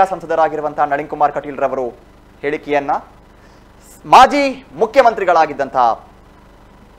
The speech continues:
ಸಿದ್ದರಾಮಯ್ಯನವರ ವಿರುದ್ಧ ತಮ್ಮ ಆಕ್ರೋಶವನ್ನ ಹೊರಹಾಕಿದ್ದಾರೆ. ಇನ್ನು ತುಮಕೂರು ಬಿ ಜೆ ಪಿ ಜಿಲ್ಲಾಧ್ಯಕ್ಷ ಸುರೇಶ್ ಗೌಡ ಅವರ ರಾಜೀನಾಮೆಯ ವಿಚಾರದ ಬಗ್ಗೆಯೂ ಕೂಡ ಪ್ರತಿಕ್ರಿಯೆಯನ್ನು ನೀಡಿದ್ದಾರೆ ಬಿ ಜೆ ಪಿ ರಾಜ್ಯಾಧ್ಯಕ್ಷ ನಳಿನ್ ಕುಮಾರ್ ಕಟೀಲ್ರವರು.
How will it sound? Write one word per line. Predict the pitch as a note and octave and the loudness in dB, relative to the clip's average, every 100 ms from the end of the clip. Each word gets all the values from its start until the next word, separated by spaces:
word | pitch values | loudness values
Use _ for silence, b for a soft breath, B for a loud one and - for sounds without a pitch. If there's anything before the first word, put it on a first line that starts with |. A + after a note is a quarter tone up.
| - | -4
ಸಿದ್ದರಾಮಯ್ಯನವರ | G#3 C#4 C#4 B3+ A3+ G3+ | 6 8 8 6 4 4
ವಿರುದ್ಧ | E3+ D#3+ F3 C3 G#2 | 4 0 -2 0 0
ತಮ್ಮ | D3 | 2
ಆಕ್ರೋಶವನ್ನ | D3 D3+ D#3+ D3+ D3 B2+ A2 G#2 - - - - | 4 2 0 -8 -6 -8 -8 -12 -16 -20 -20 -2
ಹೊರಹಾಕಿದ್ದಾರೆ. | F3+ E3+ B2 G#2 G#2 - - - - - - - - - - - - - - - - - - - - - | 0 2 -2 -6 -8 -8 -12 -20 -20 -20 -20 -20 -20 -20 -20 -20 -20 -20 -20 -20 -20 -20 -20 -20 -18 -6
ಇನ್ನು | F3 A3+ | 0 0
ತುಮಕೂರು | A3+ B3 B3 C4 B3+ | 2 0 2 0 0
ಬಿ | A3+ | -2
ಜೆ | G3+ | 0
ಪಿ | B3 B3 | 0 0
ಜಿಲ್ಲಾಧ್ಯಕ್ಷ | G3 A3 A3+ F#3 A3 - A3+ G#3+ G#3+ | 2 6 6 6 0 4 6 6 4
ಸುರೇಶ್ | F#3+ G#3 A3 D#3+ | 4 4 4 2
ಗೌಡ | E3+ F#3 | 0 4
ಅವರ | F#3+ F#3 E3+ E3+ | 6 4 4 2
ರಾಜೀನಾಮೆಯ | D3+ D3+ D3+ D#3 D#3 D#3 | 4 2 0 -2 -2 -2
ವಿಚಾರದ | C#3 - C#3+ C3+ | -6 -2 -2 -2
ಬಗ್ಗೆಯೂ | B2+ B2 B2+ C3+ | -4 -6 -6 -4
ಕೂಡ | C#3 C3 | 0 2
ಪ್ರತಿಕ್ರಿಯೆಯನ್ನು | B2 - - B2+ B2 A#2+ | 2 0 -12 -10 -6 -6
ನೀಡಿದ್ದಾರೆ | A2+ A2+ A2 A2+ C3+ F#3+ | -8 -10 -4 -2 -2 -4
ಬಿ | B2 | -8
ಜೆ | A#2+ | -10
ಪಿ | A#2+ | -6
ರಾಜ್ಯಾಧ್ಯಕ್ಷ | A#2 A2+ A#2 - C3+ | -6 -8 -14 -8 -4
ನಳಿನ್ | B2 A#2 A#2 | -4 -4 -12
ಕುಮಾರ್ | A#2+ A#2+ A2+ | -8 -8 -6
ಕಟೀಲ್ರವರು. | G#2+ A#2 A2 A2 D#3+ | -8 -8 -6 -4 -4